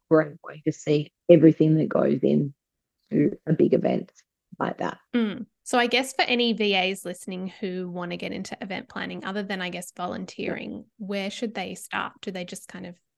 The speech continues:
Speaker 2: start saying that they offer?
Speaker 1: Uh, yeah, I, I, it's a hard one because I think if,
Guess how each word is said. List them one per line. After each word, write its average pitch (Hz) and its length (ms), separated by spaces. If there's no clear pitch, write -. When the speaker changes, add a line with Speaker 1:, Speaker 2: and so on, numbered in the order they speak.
Speaker 2:
start - 320
saying 190 300
that 196 140
they 185 120
offer? 214 200
Speaker 1:
Uh, 370 180
yeah, 339 420
I, 311 100
I, 277 80
it's - 140
a 294 80
hard 247 440
one 180 240
because 202 600
I 202 80
think 240 240
if, 202 160